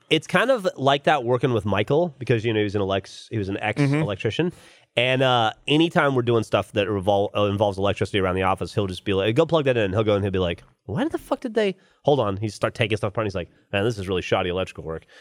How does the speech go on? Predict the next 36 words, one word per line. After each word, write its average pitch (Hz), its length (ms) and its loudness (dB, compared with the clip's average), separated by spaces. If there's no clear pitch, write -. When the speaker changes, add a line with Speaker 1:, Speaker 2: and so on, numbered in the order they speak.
Speaker 1:
Uh, 98 520 0
I, 113 160 -2
I 139 120 2
could, 135 180 -10
no, - 60 -6
that's 143 300 2
not 147 80 -2
my 127 60 2
job 123 140 2
anymore. 95 160 -4
Fuck 104 200 2
it, 92 80 -4
it 95 40 0
works." 101 240 0
<laughs> 440 440 2
But 131 260 0
I, 131 160 2
he 156 160 2
runs 160 240 4
into 120 140 0
stuff 104 180 0
all 107 160 2
the 101 80 -2
time 98 240 0
where 87 80 -4
he's 87 120 -6
like, 87 280 -6
"Well, 90 80 -6
that's 160 180 0
backwards," 104 500 -4
or, 85 220 -4
"That's 185 260 0
wrong." 98 440 -2
And 95 80 -4
apparently 214 260 2
it's 123 120 -4